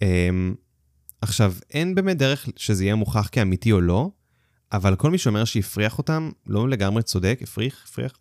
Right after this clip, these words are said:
לא, לא לגמרי צודק. אה, אחד מהדיבנקרס טוען שהוא כבר הוכיח שיש שם ילד קטן לבוש כצפרדע, והוא פשוט יוב-,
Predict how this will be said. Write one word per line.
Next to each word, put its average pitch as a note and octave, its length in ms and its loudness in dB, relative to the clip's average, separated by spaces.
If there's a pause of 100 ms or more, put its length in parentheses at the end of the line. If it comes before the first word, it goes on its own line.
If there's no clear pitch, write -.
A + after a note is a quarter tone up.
לא, A#2 60 -10 (600)
לא A#2+ 100 2
לגמרי C3 240 4
צודק. G2+ 440 0 (200)
אה, F#2 180 0
אחד B2+ 220 0
מהדיבנקרס A2+ 760 0
טוען F#2+ 240 2
שהוא A2+ 180 -2
כבר F#2 260 0
הוכיח A2+ 320 -2
שיש G2 220 -2
שם F#2+ 200 -2
ילד G2 200 -4
קטן G2+ 300 -2
לבוש F#2 280 -2
כצפרדע, F2+ 680 -4
והוא A2+ 100 -6
פשוט - 200 -12
יוב-, F#2 180 -4